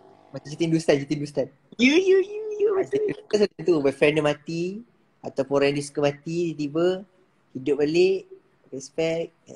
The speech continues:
Speaker 2: Ya, ya, ya. Maka
Speaker 1: Siapa Raul?
Speaker 2: asal
Speaker 1: Eh,
Speaker 2: pakai
Speaker 1: nama
Speaker 2: spek je dah orang lain.
Speaker 1: Nama boyfriend dia Raul. Tapi
Speaker 2: Raul.
Speaker 1: orang yang sama tu Ra-, Rohit.
Speaker 2: Oh.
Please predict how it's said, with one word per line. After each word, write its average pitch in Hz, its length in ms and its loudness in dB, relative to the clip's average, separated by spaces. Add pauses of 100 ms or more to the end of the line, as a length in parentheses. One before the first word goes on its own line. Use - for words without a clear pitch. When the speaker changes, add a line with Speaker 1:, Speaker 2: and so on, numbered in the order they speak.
(160)
Speaker 2:
Ya, 381 220 -8
ya, 370 220 -2
ya. 370 260 -6 (140)
Maka 359 260 -2
Speaker 1:
Siapa 302 400 0
Raul? 233 380 2 (680)
Speaker 2:
asal 170 240 4
Speaker 1:
Eh, 196 80 2
Speaker 2:
pakai - 80 2
Speaker 1:
nama 131 140 2
Speaker 2:
spek 208 180 2
je 240 80 -2
dah 220 160 4
orang 185 180 2
lain. 151 260 -6 (520)
Speaker 1:
Nama 143 160 4
boyfriend 160 340 2
dia 226 140 4
Raul. 202 360 4 (360)
Tapi 392 400 -6
Speaker 2:
Raul. 427 80 -4
Speaker 1:
orang 180 300 0
yang 185 100 -6
sama 202 320 -2
tu 226 160 -6
Ra-, 175 240 0
Rohit. 180 360 -4 (600)
Speaker 2:
Oh. - 260 4